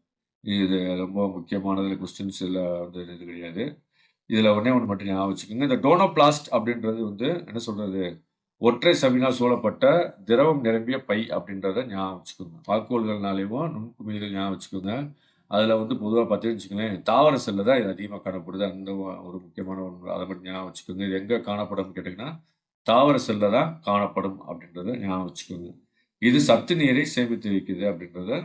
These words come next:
ஞாபகம் வச்சுக்கோங்க. பசுங்கனிகள் very, very, very, very இம்பார்ட்டன்டான ஒரு பகுதி என்னது? இந்த பசுங்கனிகள். இது எங்க தான் இருக்கும்?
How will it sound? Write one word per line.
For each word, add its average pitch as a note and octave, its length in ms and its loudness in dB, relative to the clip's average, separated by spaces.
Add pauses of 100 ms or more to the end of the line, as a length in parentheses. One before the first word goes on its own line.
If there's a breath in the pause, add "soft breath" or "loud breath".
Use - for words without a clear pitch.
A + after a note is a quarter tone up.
ஞாபகம் F2+ 340 -6
வச்சுக்கோங்க. F2 420 -10 (2250)
பசுங்கனிகள் G2+ 720 2
very, G2 260 -2
very, A#2 240 -2
very, A#2 240 0
very A#2 260 0
இம்பார்ட்டன்டான G#2+ 760 0
ஒரு F#2 140 -2
பகுதி F2+ 340 -4
என்னது? F#2+ 340 -2
இந்த F2 180 -2 (140)
பசுங்கனிகள். F2+ 880 -6 (480 soft breath)
இது G#2 160 2
எங்க A2 280 6
தான் C3 200 4
இருக்கும்? A#2+ 440 2